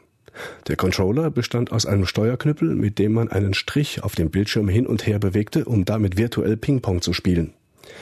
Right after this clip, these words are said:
Menschen mit einer schweren körperlichen Behinderung können aber selbst so einen Joystick mitunter nicht bedienen. Eine alternative Steuerung stellen nun Ingenieure aus London in einer Fachzeitschrift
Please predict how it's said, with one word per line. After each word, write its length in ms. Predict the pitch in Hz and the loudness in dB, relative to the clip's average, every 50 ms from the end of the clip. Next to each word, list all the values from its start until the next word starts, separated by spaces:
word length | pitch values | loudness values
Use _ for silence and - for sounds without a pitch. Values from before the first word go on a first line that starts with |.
| - - - - - | -18 -18 -18 -18 -6
Menschen 440 | - - 85 104 120 - - 180 156 | -2 0 0 0 0 0 0 0 2
mit 160 | 110 95 - | 2 0 0
einer 140 | - 87 - | -2 -2 -2
schweren 380 | - - - 98 98 95 98 95 | -2 0 0 0 0 0 0 0
körperlichen 420 | - 95 92 101 98 92 104 104 | 0 0 0 0 -2 0 0 0
Behinderung 500 | 80 92 87 92 98 113 120 139 160 170 - - - - - - - | 2 2 2 2 2 2 2 2 0 0 -2 -6 -14 -18 -18 -10 -4
können 280 | - 127 131 131 123 | 0 0 2 2 0
aber 200 | 76 110 113 110 | 0 0 0 0
selbst 360 | 101 113 117 127 - - - | 0 0 0 0 -2 -4 -2
so 180 | 113 120 123 120 | 0 0 2 2
einen 220 | 80 101 101 95 | 2 2 2 2
Joystick 500 | 92 104 95 95 101 - - 92 - - | 2 2 2 0 0 0 -2 -4 -2 -2
mitunter 340 | 104 - - 98 95 - 95 | -2 0 0 0 0 2 2
nicht 200 | 92 95 95 - | 0 0 0 -2
bedienen. 420 | - 98 101 113 110 95 78 73 - _ - - _ _ _ _ _ _ _ - - - - - - - - - _ | -2 0 2 2 2 2 0 -2 -8 _ -20 -20 _ _ _ _ _ _ _ -20 -20 -16 -16 -16 -14 -16 -18 -8 _
Eine 240 | 107 110 117 120 - | -2 0 0 0 -2
alternative 560 | - 139 - 135 123 113 - 147 143 135 110 | -2 -2 0 0 0 0 0 0 0 0 0
Steuerung 460 | - - 92 104 127 151 - 165 156 | 0 0 0 0 0 0 0 -2 -2
stellen 320 | - - 135 127 131 123 110 | 0 0 0 2 2 4 4
nun 180 | 117 131 143 | 4 2 2
Ingenieure 580 | - 127 113 117 110 101 98 104 117 117 107 - | 2 2 2 4 4 4 2 2 2 0 -2 -2
aus 180 | 113 107 - | -2 -2 0
London 380 | - 98 110 120 117 107 90 87 | 2 2 2 2 0 0 0 -2
in 160 | - - 80 | -2 -2 -2
einer 160 | 80 87 95 | 0 0 -2
Fachzeitschrift 760 | 92 - 117 113 - - - 113 95 95 - 98 95 - - | 0 -2 -2 -4 -2 -2 -2 -2 -2 0 0 -2 -2 -4 -4